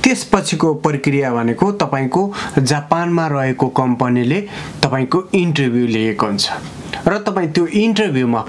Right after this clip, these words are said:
पास गर्नुभयो भने दुई तिन महिनाको प्रोसेस लगाएर तपाईँ जापानमा आउन सक्नुहुन्छ।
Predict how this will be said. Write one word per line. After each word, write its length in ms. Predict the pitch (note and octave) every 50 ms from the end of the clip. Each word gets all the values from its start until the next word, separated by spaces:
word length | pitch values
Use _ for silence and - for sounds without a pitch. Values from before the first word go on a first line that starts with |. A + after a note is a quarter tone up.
| -
पास 280 | D#3+ D3+ D3+ D3+ D3+ -
गर्नुभयो 640 | C#3+ C3 C3 B2 B2 B2+ B2 A#2 A#2 A2 A2+ A2+ G#2
भने 280 | A2 B2 E3+ A3 G#3 - - - - - - - C#3+
दुई 200 | D3 D#3 F3 D#3
तिन 220 | D3+ F#3 E3+ E3+
महिनाको 460 | D#3+ D3+ C#3+ C#3 C#3 C3+ B2 - C#3 B2
प्रोसेस 560 | - - C#3+ B2 - - D3 B2+ - - B2+
लगाएर 440 | A#2+ A#2 A2 A2+ A2+ B2 D3+ G3+ A3+ - -
तपाईँ 280 | C3+ B2 C3+ C3+ B2+
जापानमा 580 | A#2 C3 B2 - B2+ A#2+ B2 A#2+ C3 F3+ G#3+ G#3 - - - - - - A#2
आउन 280 | A#2 B2 B2+ C3 B2+ B2
सक्नुहुन्छ। 520 | A#2+ - B2+ - B2 A#2 A2+ A2 G#2+ -